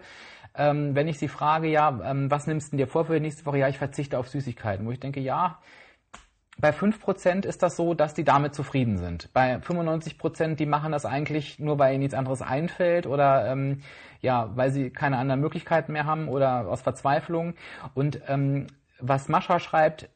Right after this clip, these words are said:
das ist genau das, was ganz oft passiert. Genau das macht die Menschen unzufrieden. Und wofür sorgt das? Dann, to-,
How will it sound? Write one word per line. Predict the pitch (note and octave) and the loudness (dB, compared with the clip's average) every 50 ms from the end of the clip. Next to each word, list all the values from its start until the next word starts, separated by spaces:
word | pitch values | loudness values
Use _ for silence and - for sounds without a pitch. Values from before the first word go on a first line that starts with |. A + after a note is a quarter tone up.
| _ - | _ -8
das | C3+ C3+ | -6 -6
ist | D3 C#3 - | -6 -4 -2
genau | - C#3+ C#3+ C#3+ C#3+ | 0 0 2 2 2
das, | D3 D3 - - | 2 0 -2 -4
was | C#3 C#3 | -2 0
ganz | - C3+ B2+ B2+ | 0 0 0 0
oft | - D#3 D#3 - | -2 -4 -6 -4
passiert. | - F#3 F3 E3 - F3 E3 - | -4 -6 -4 -2 -2 -4 -2 -2
Genau | - C#3 C3+ C3 | -2 0 2 2
das | B2+ C3+ D#3 - | 2 0 0 -2
macht | - F3 E3 - | -2 -4 -4 -4
die | D3+ | -4
Menschen | C#3+ C#3 C#3 C#3+ C#3 - C3 | -4 -2 -2 -4 -4 -4 -4
unzufrieden. | C#3+ D#3 E3 - F#3 - - - D#3+ D#3+ D#3 | -4 -4 -4 -6 -8 -8 -4 -4 -2 -2 -2
Und | C#3 B2 | -2 -2
wofür | C3+ C#3 C#3 C#3 B2+ | -4 -4 -2 -2 -2
sorgt | A2+ A#2 A#2+ C3 C#3+ - - | 0 0 0 0 0 -2 -4
das? | E3 E3+ D#3+ - _ | -6 -6 -6 -6 _
Dann, | - B2+ C#3 C#3 C3+ C3 - _ _ _ | -2 0 0 -2 -4 -6 -8 _ _ _
to-, | - C#3 B2 | -4 -4 -4